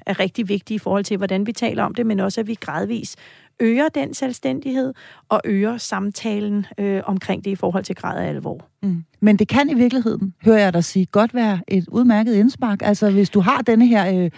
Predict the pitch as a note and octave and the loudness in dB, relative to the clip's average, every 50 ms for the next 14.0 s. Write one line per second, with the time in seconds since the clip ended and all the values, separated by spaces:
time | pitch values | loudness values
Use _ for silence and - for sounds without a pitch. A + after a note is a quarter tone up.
0 | - - - - - A3+ A#3 B3 A#3+ - - G3+ G#3+ A#3+ A#3+ G#3+ F#3+ F#3+ G3 F3 | -12 -20 -10 0 2 4 4 6 4 6 6 4 6 4 4 2 2 0 -2 -2
1 | - - A3 G#3 A3+ - - G#3+ G#3+ - A3 A3 G#3 - - G3 G3+ A#3 A#3+ - | 0 0 0 2 2 2 4 2 4 6 6 6 6 4 4 6 6 6 6 4
2 | A#3 B3 F3 - F#3+ F#3+ G3+ A3+ B3 A3+ A3+ - A#3 A3 - G#3+ A3 A#3+ A#3 A3 | 2 -2 -2 0 2 4 6 6 6 6 6 6 6 6 6 8 6 6 6 4
3 | G3+ - - A3 A3+ A#3+ A3 G#3+ G#3 A3+ B3 C4 B3 A3+ G3 - - - A#3 - | 0 -2 -4 0 4 6 6 6 6 6 4 4 4 2 2 0 0 0 0 -2
4 | - B3 A#3+ - - A#3 G#3+ A3 G#3+ - A3+ A#3 A3 - - G#3+ A3 - - - | 2 2 2 4 6 6 6 6 4 4 0 -2 0 2 2 2 2 0 -4 -12
5 | _ - - - - - - _ _ _ _ _ B3+ B3+ B3 A#3+ A3 G#3 - A3 | _ -20 -20 -20 -20 -20 -20 _ _ _ _ _ 6 8 8 8 6 6 4 2
6 | F#3 G#3 G#3+ - B3 - B3 A#3+ G#3+ A3+ F#3+ G#3+ G3+ G#3+ A#3+ B3 - A3+ G#3 - | 2 2 0 -2 -4 -4 -4 -4 -2 0 0 2 4 4 4 4 2 -2 -4 -4
7 | _ _ - G#3+ G3 - - _ - A3+ A#3 A3+ A#3 G#3+ - - G#3 G#3+ A3+ A#3 | _ _ -2 -2 -2 -2 -2 _ 4 6 6 8 6 6 6 6 4 4 4 2
8 | - _ _ _ A#3+ A#3 A3 A3 - - A3+ A3 - - - - - - - - | -2 _ _ _ 6 6 6 6 4 2 0 0 0 -6 -10 -8 -8 -6 -4 -2
9 | - D4 - - A3 - - _ _ _ _ _ F3 F3 G3 F#3+ F#3+ A3+ G#3+ - | -2 -2 -2 -2 -4 -6 -6 _ _ _ _ _ 0 2 4 6 6 4 4 0
10 | _ _ G3 F#3+ F3 - G3+ - G3+ F3 - F3 D#3+ E3+ F#3 - _ _ G3 F3 | _ _ 2 2 2 2 -2 -4 -6 -6 -4 -4 -2 -2 -4 -6 _ _ 4 4
11 | D#3+ D3 D#3+ F#3 A3+ D4 - - _ - G#3 A3+ - F#3+ G3 A3+ B3 - B3+ A#3 | 6 6 6 4 4 2 -2 -6 _ -2 0 2 4 6 6 6 6 6 6 4
12 | A#3 G#3+ G#3 A3 - F#3+ F#3 G3 G#3 G3+ G3+ G#3+ F#3 A3 G#3 G3+ G3+ F#3+ - A#3+ | 4 2 2 2 2 2 4 4 4 6 6 6 6 6 6 6 4 4 2 0
13 | A3+ A#3+ A3 A3+ A3+ - - A3+ G#3 - - - - - A3 A#3 A#3 A3+ B3 B3 | 0 2 2 2 0 0 -2 -4 -4 -4 -6 -8 -6 -8 -6 -6 -6 -4 -6 -6